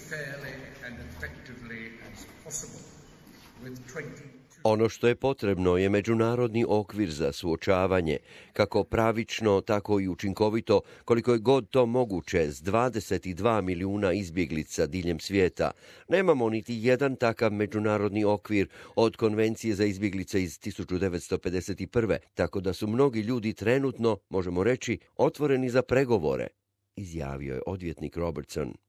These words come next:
Speaker 2: Glavna izvršna ravnateljica organizacije Settlement Services International,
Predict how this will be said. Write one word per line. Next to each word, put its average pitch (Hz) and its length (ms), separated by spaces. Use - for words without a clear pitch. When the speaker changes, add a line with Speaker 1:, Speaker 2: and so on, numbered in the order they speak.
Speaker 2:
Glavna 80 380
izvršna 80 520
ravnateljica 92 720
organizacije 92 800
Settlement 87 680
Services 98 580
International, 95 800